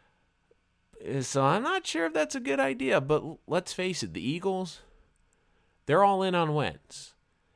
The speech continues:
And in terms of talent, there's no question Wentz is the better quarterback. Now, you hope he can stay healthy. That's gonna be the big question.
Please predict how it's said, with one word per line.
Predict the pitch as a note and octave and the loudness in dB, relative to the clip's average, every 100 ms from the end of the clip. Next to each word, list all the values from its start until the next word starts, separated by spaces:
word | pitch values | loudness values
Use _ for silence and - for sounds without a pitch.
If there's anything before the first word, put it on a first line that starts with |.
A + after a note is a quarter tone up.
| _ | _
And | A2+ | 0
in | B2 | 2
terms | A#2+ D#3 D#3 | 2 0 0
of | C#3 | -4
talent, | - C#3+ D#3+ D#3+ - C3 | -2 -2 0 -2 -4 -2
there's | C3+ | -2
no | C#3+ C3+ | 0 -2
question | - C3+ B2+ - G#2+ | 0 0 0 -2 -4
Wentz | G#2+ G#2 | -4 -4
is | G#2 | -10
the | E2+ | -4
better | G2 F#2+ | -2 -2
quarterback. | - C#3 A#2 - - - - _ _ _ _ _ | -2 0 0 -4 -12 -18 -20 _ _ _ _ _
Now, | G#2 | 0
you | A#2 | 0
hope | C3 D#3 | 2 2
he | C3+ | 2
can | B2 A#2 | 0 -2
stay | - G2+ | 0 0
healthy. | A#2+ D3 A#2+ | 2 0 0
That's | E2 A2+ A#2+ | 0 0 0
gonna | B2+ | -4
be | G#2+ | -2
the | G#2 | -2
big | F#2 G#2 | 0 -2
question. | - D3 C#3+ - - - | 2 2 2 -2 -10 -16